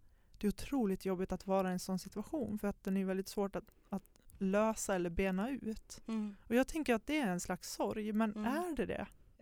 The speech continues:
Speaker 1: Eller är det mer en besvikelse?
Speaker 2: Det hör ju väldigt mycket ihop, men jag tänker att besvikelse är ju när vi har haft några tankar om hur det ska vara och så blir det in-,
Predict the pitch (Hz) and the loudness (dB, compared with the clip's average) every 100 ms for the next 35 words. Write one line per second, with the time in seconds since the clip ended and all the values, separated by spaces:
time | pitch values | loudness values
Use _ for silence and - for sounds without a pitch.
0 | - 233 233 226 220 214 208 196 - 330 | -2 4 6 6 6 6 4 2 0 -2
1 | 294 - - 214 - 208 - - - 190 | -2 -8 -10 -10 -12 -12 -16 -14 -6 -2
2 | 208 202 196 190 196 180 185 - 190 180 | 0 0 0 -2 -2 -2 -8 -8 -4 -4
3 | 240 - 202 208 226 214 - - - 240 | -4 -4 -4 -2 -2 -2 -2 -2 0 -2
4 | 233 - 214 214 202 202 196 196 190 190 | -2 -4 -2 0 2 2 0 -2 -2 -2
5 | 208 - 190 202 185 175 190 175 180 175 | -4 -6 -6 -4 -4 -2 -2 0 -2 -2
6 | 190 180 190 170 180 170 196 202 170 170 | -2 0 0 0 -2 -4 -2 0 0 -2